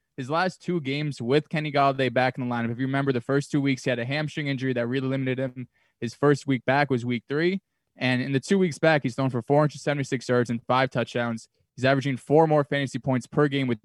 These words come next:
Kenny G back. And now they're coming off a bye. Golladay should be a hundred percent. He's one of my favorite starts as well. Um, but not only is it Stafford I really like, is I like the Lions as a whole for fantasy, because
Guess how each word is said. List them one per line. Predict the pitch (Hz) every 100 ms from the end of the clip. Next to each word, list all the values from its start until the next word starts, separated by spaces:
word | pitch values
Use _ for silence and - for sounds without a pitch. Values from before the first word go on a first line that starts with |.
| -
Kenny | 135 123
G | 113
back. | 113 147 139 123 _ _ _
And | - 123
now | 147 147
they're | 123
coming | - 131
off | 127 117
a | 120
bye. | 127 131 131 123 -
Golladay | 127 131 127
should | -
be | 120
a | 120
hundred | 135 139
percent. | 135 131 131 127 123 _ _ -
He's | 147
one | 143 151
of |
my | 135 131
favorite | 123 135 120
starts | 117 143 131 -
as | 117
well. | 131 123 110 _ _ _ _
Um, | - 120 113 110 - _ _ -
but | 139 - -
not | 156 180 156
only | 151 180 185
is | 156 123
it | 113
Stafford | - - 127 151 175
I |
really | 170 180 180
like, | 185 190 202 -
is | - 131 113 107 - _ -
I |
like | 127 143 160
the | 147
Lions | 131 135 139 131
as | 120
a |
whole | 120 135 120
for | 117
fantasy, | - 127 113 - 120
because | 117 123 120 113